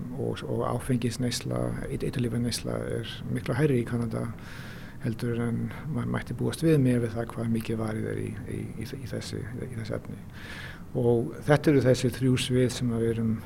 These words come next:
uh, við erum, við erum að reyna að, að eiga við. Að við erum að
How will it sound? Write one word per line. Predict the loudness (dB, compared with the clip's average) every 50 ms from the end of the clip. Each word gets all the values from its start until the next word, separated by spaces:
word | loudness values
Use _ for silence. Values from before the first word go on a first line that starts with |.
| -8 -6 -6
uh, | -4 -4 -4 -4 -4 -4
við | -4 -4 -4
erum, | -4 -6 -8 -8 -6
við | -4 -4 -2
erum | 0 0 2
að | 4 4
reyna | 4 4 2 0 -2
að, | -4 -4 -6 -8 -6
að | -4 -2 0
eiga | 0 2 2 2
við. | 2 2 0 0 -4 -10 -10 -12 -12 -10 -8 -6 -6
Að | -4 -4 -6 -6 -8 -10 -12 -12 -10 -8
við | -6 -4 -4
erum | -4 -4 -4
að | -4